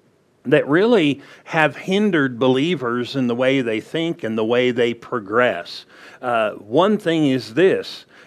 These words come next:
Uh, we talk about a backslider. You know, you ever heard that term? They're a backslider.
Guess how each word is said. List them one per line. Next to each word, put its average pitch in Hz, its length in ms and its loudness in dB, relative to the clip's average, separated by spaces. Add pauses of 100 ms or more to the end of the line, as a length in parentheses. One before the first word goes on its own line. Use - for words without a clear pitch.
Uh, 113 300 -2 (340)
we 147 200 0
talk 156 400 -2
about 131 340 2
a 107 60 -2
backslider. 151 1000 0 (520)
You 131 160 -2
know, 131 220 -2 (180)
you 123 140 0
ever 120 200 2
heard 123 280 -4
that 120 200 -4
term? 127 340 -6
They're 143 200 -4
a 107 40 -2
backslider. - 880 -6